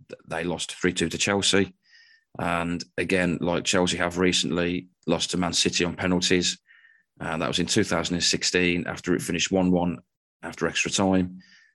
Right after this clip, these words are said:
Uh, Man City won three one on pens. Okay, so we'll switch it round now. So we'll do Liverpool first for their route to the final.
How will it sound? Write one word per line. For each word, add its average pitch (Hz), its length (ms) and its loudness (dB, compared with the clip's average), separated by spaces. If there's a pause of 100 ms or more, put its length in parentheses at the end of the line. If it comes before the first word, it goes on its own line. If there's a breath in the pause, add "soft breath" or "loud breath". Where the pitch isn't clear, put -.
(140)
Uh, 85 240 -4
Man 82 160 -2
City 78 260 0
won 85 360 -2
three 85 240 0
one 92 400 2
on 82 100 -6
pens. 82 380 -4 (1800 soft breath)
Okay, - 240 -4
so 92 180 2
we'll 95 300 0 (280)
switch - 280 2
it - 40 0
round 82 180 2
now. 85 120 0
So 87 240 2
we'll 90 100 2
do 98 140 4
Liverpool 90 380 4
first 82 320 0
for 85 80 -2
their 82 340 0
route 87 280 2
to - 100 -6
the 80 80 -4
final. 85 500 0